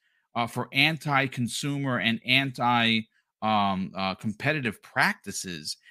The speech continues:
And I think that is a concern for Sony. We're gonna get into that in, in a second. But Umbra, we, we, after seeing some of the photos that were put out there, uh, for Fallout, do, do you have hope that this could be one of the first series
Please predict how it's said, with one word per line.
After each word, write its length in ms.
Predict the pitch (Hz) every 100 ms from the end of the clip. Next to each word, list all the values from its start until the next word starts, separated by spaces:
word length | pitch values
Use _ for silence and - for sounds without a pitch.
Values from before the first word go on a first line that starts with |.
| -
And 100 | 117
I 80 | 147
think 280 | - 170 110
that 260 | 139 180 -
is 180 | 123
a 40 | 123
concern 480 | - 107 - 131 123
for 120 | 95
Sony. 300 | - 160 120
We're 80 | 151
gonna 140 | 214
get 140 | 151
into 180 | 135 127
that 200 | 110 107
in, 140 | 107 107
in 220 | 113 107
a 20 |
second. 380 | - 156 139 117
But 100 | 131
Umbra, 360 | 156 139 131 - - _
we, 200 | 131 208
we, 220 | 143 151 - 156
after 240 | 190 175 180
seeing 260 | - 233
some 180 | 214 214
of 60 | 185
the 80 |
photos 680 | 143 160 165 127 87 - -
that 140 | 101 131
were 60 |
put 220 | 113 117
out 260 | 120 117 -
there, 360 | 107 104 110 - _ _ -
uh, 160 | 117 110
for 160 | 117
Fallout, 460 | - 147 147 120 104
do, 140 | 113
do 100 | 131
you 80 | 185
have 120 | 254
hope 340 | 190 - 175 165
that 120 | 139
this 160 | 147 139
could 280 | - 143 113
be 200 | 139 139
one 220 | 123 127
of 100 | 117
the 120 | 113
first 500 | - - 135 135 - _
series 720 | - - 131 123 127 123 110